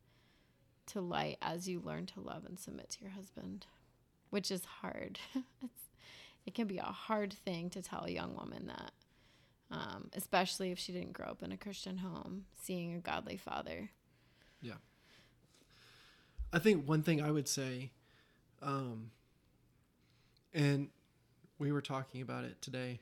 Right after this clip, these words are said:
Speaker 2: and we were discussing what this, what I actually mean by this. Um, and I think you can even take it back to, uh, our very first date.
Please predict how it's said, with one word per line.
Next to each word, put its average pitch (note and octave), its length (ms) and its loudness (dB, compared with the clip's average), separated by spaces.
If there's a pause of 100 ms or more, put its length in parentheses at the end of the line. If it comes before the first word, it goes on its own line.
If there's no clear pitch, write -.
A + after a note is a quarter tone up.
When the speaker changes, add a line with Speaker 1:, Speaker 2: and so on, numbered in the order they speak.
(100)
Speaker 2:
and C3+ 100 -6
we C3+ 100 -2
were C3 80 -2
discussing B2+ 520 -2
what C3 160 -4
this, - 340 -2
what D3 140 2
I C#3+ 140 2
actually D3 420 4
mean C#3+ 300 0
by B2+ 220 -2
this. B2 460 -4 (840)
Um, C3 420 0 (360)
and E3 100 6
I D#3+ 80 10
think G3 280 6
you G#3 80 4
can F3 180 4
even C#3 340 2 (420)
take D#3 260 2
it C3+ 140 -4
back B2+ 380 -6
to, B2 500 -2 (1000)
uh, B2 300 -4 (420)
our D3 100 4
very C#3 240 4
first B2 280 -4
date. C#3 320 -2